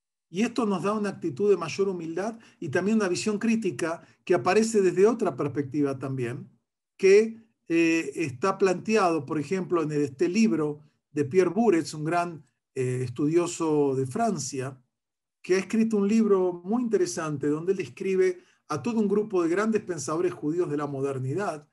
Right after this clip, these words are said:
y los llama testigos del futuro. Filosofía y mesianismo, que en realidad es solamente pensamiento judío, ¿no? Porque ahí van desde Martin Buber a Walter Benjamin,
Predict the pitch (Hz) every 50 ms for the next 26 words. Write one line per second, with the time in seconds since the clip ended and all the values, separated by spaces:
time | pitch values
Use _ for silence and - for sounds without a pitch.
0 | _ _ _ _ _ _ _ _ _ _ 165 160 175 165 147 - 190 196 208 208
1 | 190 - - - - 165 147 123 - - - 214 214 214 202 220 220 220 220 226
2 | - - - _ 139 131 147 165 170 165 - - - 147 - 131 107 104 104 104
3 | 110 - _ _ _ _ _ _ _ _ _ _ _ _ _ _ _ _ - 147
4 | 156 151 139 - 151 - 214 226 214 202 175 - - 175 151 147 147 117 110 113
5 | 113 110 107 - - _ _ _ _ 131 - - 175 185 190 214 220 214 - -
6 | 202 196 185 180 180 175 180 - 190 175 160 - - _ _ _ _ - 147 139
7 | 120 147 143 156 165 165 147 151 - - 220 226 233 180 131 113 113 110 - -
8 | _ _ _ _ _ _ _ - 190 226 220 - - _ _ _ _ 165 160 147
9 | - - 170 165 165 - - 147 151 175 185 196 185 170 139 180 180 175 170 170
10 | 160 143 156 151 156 165 175 175 - 175 165 151 147 165 190 196 185 175 180 175
11 | 170 165 151 143 143 143 139 135 131 131 131 - - _ _ _ _ - 156 160
12 | 165 - 160 160 151 139 160 180 180 180 175 143 170 170 160 160 165 160 156 156
13 | 151 156 151 151